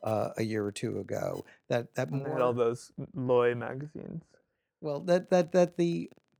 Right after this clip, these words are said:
Speaker 1: dealers are making an effort to actually make a presentation.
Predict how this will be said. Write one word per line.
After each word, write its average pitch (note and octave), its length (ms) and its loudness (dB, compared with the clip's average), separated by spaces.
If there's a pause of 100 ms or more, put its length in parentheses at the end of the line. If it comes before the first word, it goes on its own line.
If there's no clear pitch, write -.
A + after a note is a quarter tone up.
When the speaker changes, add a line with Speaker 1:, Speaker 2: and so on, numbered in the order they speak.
Speaker 1:
dealers F#3 460 4
are C#3+ 260 2
making D3 500 0
an C3+ 120 2
effort C3+ 480 -2 (320)
to C#3 160 2
actually C3 640 0 (180)
make C3+ 320 2
a C#3 60 2
presentation. B2 1000 0